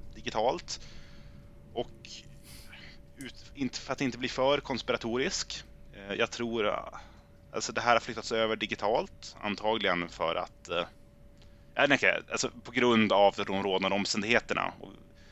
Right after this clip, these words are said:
men hade det här hållits, ja, men,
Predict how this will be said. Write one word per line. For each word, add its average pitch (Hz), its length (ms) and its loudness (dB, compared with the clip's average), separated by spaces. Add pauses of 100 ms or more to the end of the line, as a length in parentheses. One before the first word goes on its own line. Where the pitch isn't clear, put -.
(680)
men 95 560 4 (280)
hade 104 240 0
det 107 60 0
här 113 400 10
hållits, - 1080 -6 (720)
ja, - 80 -20
men, 92 240 -18